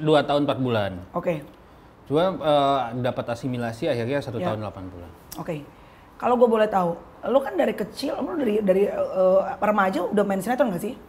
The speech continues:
Speaker 1: Udah, udah dari
Speaker 2: Udah, kan?
Speaker 1: umur, eh, booming-booming sih dua satu, cuman
Speaker 2: Ya.
Speaker 1: pertama kali itu delapan belas.
Speaker 2: Oke, berarti kan lo dari dulu udah punya privilege sebagai seorang artis.
Speaker 1: Betul.
Speaker 2: And then out of sudden things happen, sesuatu terjadi, lo harus masuk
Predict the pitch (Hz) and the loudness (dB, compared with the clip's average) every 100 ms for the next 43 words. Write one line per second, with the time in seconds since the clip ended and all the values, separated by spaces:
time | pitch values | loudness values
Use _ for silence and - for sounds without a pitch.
0 | - - 160 185 165 147 139 135 131 135 | -20 -4 6 8 8 8 4 2 0 4
1 | 143 143 143 143 143 147 143 143 143 147 | 4 6 4 2 2 2 0 -2 -2 -4
2 | 139 143 143 143 139 139 131 - 131 170 | -4 -4 -2 -2 -4 -6 -8 -8 0 4
3 | 180 185 175 220 247 208 170 147 117 147 | 6 6 6 4 6 6 6 4 2 2
4 | 143 - 143 190 196 - - 151 139 143 | 0 0 0 2 0 -10 -12 -6 -2 0
5 | 143 139 139 143 165 131 120 104 92 90 | 0 0 -2 0 0 0 -2 -4 -4 -8
6 | - - 196 175 180 185 214 285 285 262 | -10 -6 -2 -2 -2 -2 -2 0 0 0
7 | 202 196 185 269 233 202 208 196 202 180 | 0 0 0 2 0 -4 -6 -4 -4 -2
8 | 233 233 180 180 - - 170 160 180 185 | -4 -4 -6 -6 -8 -8 -8 -6 -6 -6
9 | 180 147 120 117 120 101 92 - 185 190 | -6 -6 -4 -2 -2 -4 -8 -8 -6 -2
10 | 226 285 294 196 185 - 185 226 302 311 | 0 0 -2 -4 -4 -4 -2 -2 -2 -6
11 | - - - 247 240 190 196 226 277 - | -16 -10 -4 -2 -2 -2 -2 0 -2 -2
12 | - - 208 202 208 185 180 175 269 233 | -10 -8 -4 -2 -4 -4 -2 -2 -4 -4
13 | - - - - 226 226 196 - 180 170 | -14 -20 -18 -6 -4 -2 -2 -2 -4 -2
14 | - | -2